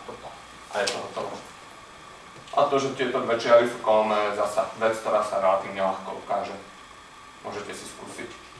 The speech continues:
Dáme si štyri body, urobíme stredy oblúkov, pospájame a dostaneme kolmice.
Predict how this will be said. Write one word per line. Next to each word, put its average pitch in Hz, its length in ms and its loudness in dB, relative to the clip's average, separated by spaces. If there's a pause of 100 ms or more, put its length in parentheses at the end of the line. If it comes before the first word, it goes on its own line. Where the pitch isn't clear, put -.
(120)
Dáme 110 240 -2
si - 160 -10
štyri - 320 -6
body, 147 320 2 (800)
urobíme 110 320 -2
stredy 113 320 0
oblúkov, 123 640 2 (1600)
pospájame 104 640 4 (560)
a - 80 -4
dostaneme 95 400 -6
kolmice. - 400 -10